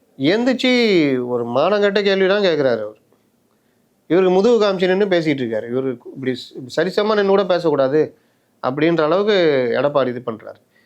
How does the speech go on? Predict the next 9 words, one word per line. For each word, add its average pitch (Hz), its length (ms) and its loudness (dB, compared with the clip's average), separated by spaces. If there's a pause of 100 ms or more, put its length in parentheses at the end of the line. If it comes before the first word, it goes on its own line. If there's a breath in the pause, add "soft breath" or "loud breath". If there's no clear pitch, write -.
(180)
இதை 175 180 2
வச்சுக்கிட்டு 214 480 0
திமுக 208 380 0
ஒரு 180 160 -2
கேம் 165 220 0
விளையாடுது. 123 320 -2 (1400)
அவர்கள் 180 260 2
அதை 175 120 2
ரசிக்கிறார்கள். 175 640 0